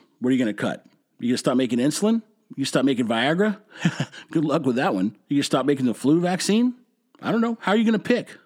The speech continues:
You know how you're gonna pick? Whatever makes the most money. Whatever, it's gonna be, it'll be decided by how much does this vaccine cost? How much do we have to pay someone to use their factory?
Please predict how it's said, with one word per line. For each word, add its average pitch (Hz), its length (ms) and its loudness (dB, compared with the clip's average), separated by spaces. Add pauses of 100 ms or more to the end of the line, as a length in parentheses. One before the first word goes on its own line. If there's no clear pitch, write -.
(180)
You 135 100 -2
know 165 60 4
how 170 60 2
you're 175 80 2
gonna 165 140 2
pick? 190 320 -2 (260)
Whatever 175 320 2
makes 175 240 0
the - 60 0
most 156 240 0
money. 127 340 0 (160)
Whatever, 185 400 2 (260)
it's 160 140 -2
gonna 208 120 4
be, 190 140 0 (120)
it'll 175 160 2
be 196 120 2
decided 175 460 0
by 139 320 0 (340)
how 180 140 0
much 247 240 2
does 202 120 2
this 185 160 0
vaccine 156 440 0
cost? 113 520 -6 (260)
How - 160 -2
much 226 220 0
do 202 80 -2
we 190 80 2
have 180 120 -2
to 156 80 -4
pay 165 200 0
someone 151 280 2
to 131 40 2
use 131 160 0
their 107 80 -4
factory? 101 580 -4